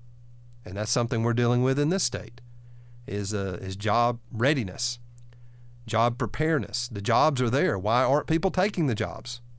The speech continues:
Well, there's a lot of reasons, but that's part of it. Is the goal, he goes on to say, massive redistribution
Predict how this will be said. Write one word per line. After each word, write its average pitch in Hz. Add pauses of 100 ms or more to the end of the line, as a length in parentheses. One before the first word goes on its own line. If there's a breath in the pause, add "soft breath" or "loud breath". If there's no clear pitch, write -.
(220)
Well, 113 (480)
there's 98
a 113
lot 135
of 131
reasons, 139
but 98
that's 127
part 175
of 95
it. - (1000)
Is 139
the 139
goal, 143
he 120
goes 127
on 127
to 120
say, 131
massive 127 (300 loud breath)
redistribution 131